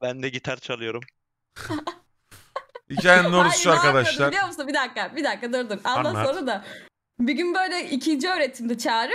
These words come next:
Speaker 3: Benim de bir tane dersim ikinci öğretim. O zamanlar denk geliyoruz biz Çağrı'yla. O zaman Samet'i falan tanımıyorum ama sadece Sa-, Çağrı'yı tanıyorum. Bir gün böyle gittim, selam verdim. Oturdum masalarına falan.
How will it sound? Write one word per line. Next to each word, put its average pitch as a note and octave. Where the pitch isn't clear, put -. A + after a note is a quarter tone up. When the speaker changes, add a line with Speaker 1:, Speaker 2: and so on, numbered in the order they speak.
Speaker 3:
Benim D#4+
de F#4
bir F#4+
tane F4
dersim D#4+
ikinci D#4+
öğretim. D4
O F#4+
zamanlar D4
denk D#4
geliyoruz G#3
biz G#3
Çağrı'yla. G#3
O C4
zaman D#4
Samet'i D4+
falan D#4+
tanımıyorum B3+
ama F#3
sadece C4
Sa-, -
Çağrı'yı A#3+
tanıyorum. G3+
Bir C#4+
gün E4+
böyle G#4+
gittim, F#4+
selam F#4
verdim. D4
Oturdum C#4
masalarına B3
falan. D4